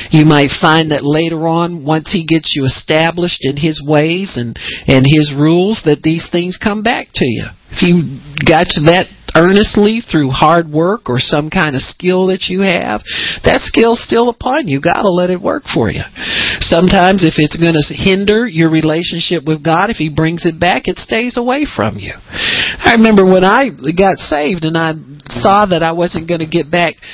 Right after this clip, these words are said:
to a job easily, and I told the Lord, I said, "Well, God, I'll just let that go. I don't have to ever work again. I'll work for you." And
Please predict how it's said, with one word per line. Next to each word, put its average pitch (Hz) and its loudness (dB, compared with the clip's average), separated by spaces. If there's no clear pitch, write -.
to 180 6
a 160 4
job 170 2
easily, 175 0
and 180 4
I 170 4
told 240 2
the 247 2
Lord, 294 2
I 139 2
said, 165 -4
"Well, 185 -2
God, 202 0
I'll 269 -2
just 262 -4
let 220 0
that 262 -4
go. 247 -2
I 131 -2
don't 220 -4
have 160 -2
to 127 -2
ever 269 4
work 139 4
again. 113 -2
I'll 196 4
work 202 4
for 226 2
you." 254 -2
And 180 4